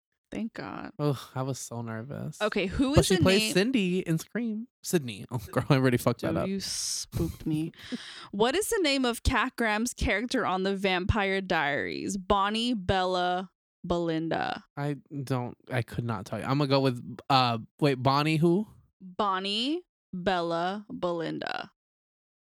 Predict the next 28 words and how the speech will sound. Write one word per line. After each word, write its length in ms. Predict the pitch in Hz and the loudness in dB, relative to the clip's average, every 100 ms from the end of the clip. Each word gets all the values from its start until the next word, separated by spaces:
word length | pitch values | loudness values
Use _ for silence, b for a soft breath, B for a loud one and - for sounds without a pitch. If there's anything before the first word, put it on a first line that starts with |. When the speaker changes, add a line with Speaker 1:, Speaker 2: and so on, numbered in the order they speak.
| _ _ _ _ _ - | _ _ _ _ _ -2
Speaker 2:
I 140 | 139 123 | 0 2
know 140 | 135 | 2
they 140 | 165 147 | 2 2
wouldn't 280 | 127 123 | 0 -2
use 200 | 120 113 | -2 -4
Bella 380 | 110 107 101 104 | -2 -6 -6 -8
because 320 | 110 113 113 | -6 -4 -6
Twilight 400 | - - - - | -6 -6 -4 -2
Speaker 1:
Bella 340 | 214 220 254 254 | 0 0 0 -2
Swan. 720 | - - - 339 339 302 294 | -2 -4 -2 -2 0 0 2
Speaker 2:
was 260 | 123 110 - | 2 2 2
popular 440 | - 107 107 104 | 0 0 -4 -4
and 100 | 110 | -4
not 140 | 110 107 | -4 -6
gonna 140 | 113 | -6
have 160 | 117 113 | -6 -4
another 400 | 113 110 110 110 | -4 -2 -2 -4
bitch 340 | 113 117 - | -2 -2 0
named 160 | 117 110 | -2 -2
Bella. 300 | 107 101 - | -4 -4 0
I'm 140 | 139 | 4
gonna 160 | 180 202 | 6 4
say 480 | - 175 160 151 147 | 4 4 4 4 2
Speaker 1:
What 140 | 180 | 2
if 120 | 302 | 2
it 80 | 208 | 0
is 200 | 165 165 | -2 -4
Bella? 340 | 160 170 180 | -6 -6 -6